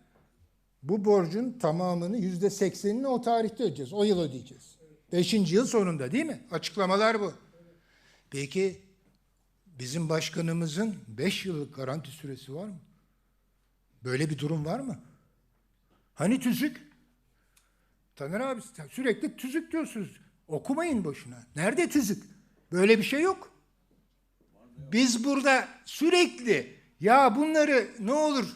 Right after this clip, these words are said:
tüzüğe uygun gidelim, öyle yapalım, böyle yapalım." diyoruz. Ama ben yaptım oldularla yine geliyoruz,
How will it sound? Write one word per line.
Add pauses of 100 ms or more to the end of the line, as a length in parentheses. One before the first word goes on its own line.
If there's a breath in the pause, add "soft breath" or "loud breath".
tüzüğe
uygun
gidelim,
öyle
yapalım,
böyle
yapalım."
diyoruz. (380 soft breath)
Ama
ben
yaptım
oldularla
yine
geliyoruz,